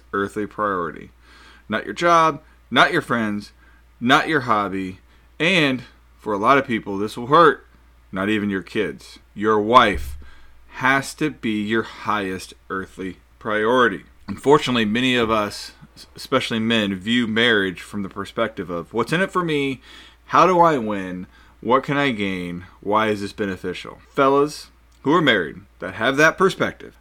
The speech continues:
that mindset will lead you down a path of resentment and frustration. Primarily, newsflash, we're all human,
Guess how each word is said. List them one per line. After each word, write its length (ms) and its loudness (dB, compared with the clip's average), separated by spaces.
that 280 -2
mindset 640 -4
will 160 -8
lead 240 -4
you 80 -2
down 300 0
a 160 -6
path 760 -6
of 200 -4
resentment 540 -2
and 220 -4
frustration. 720 -4
Primarily, 720 0
newsflash, 640 4
we're 160 4
all 120 10
human, 420 2